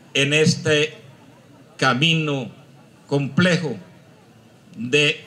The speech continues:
sellar las posibilidades de que se vuelva a repetir este conflicto. Es necesario también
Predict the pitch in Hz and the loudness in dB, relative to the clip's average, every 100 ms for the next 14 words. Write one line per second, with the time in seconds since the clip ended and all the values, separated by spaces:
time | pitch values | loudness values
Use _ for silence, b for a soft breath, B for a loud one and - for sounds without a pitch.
0 | - - - 143 127 151 151 143 135 117 | -8 -4 0 0 2 2 2 2 0 -2
1 | 135 120 127 120 120 131 139 139 131 120 | -2 -4 0 0 2 2 2 2 -2 -4
2 | - - - 123 139 135 139 113 - - | -12 -20 -8 -2 -2 0 -4 -4 -4 -2
3 | 131 120 135 123 123 127 - 110 101 107 | 0 2 0 -2 -2 -4 -2 -2 -2 -4
4 | 110 98 120 117 - 113 - 110 104 87 | -4 -4 -4 -4 -6 -6 -6 -10 -10 -12
5 | - 90 - - - - - - - - | -10 -12 -14 -20 -20 -20 -20 -20 -20 -20
6 | - - - - - 147 175 214 208 170 | -20 -20 -20 -20 -6 0 2 2 2 2
7 | 156 190 214 214 202 185 165 151 180 220 | 2 4 4 2 0 0 -2 0 0 0
8 | 214 | -2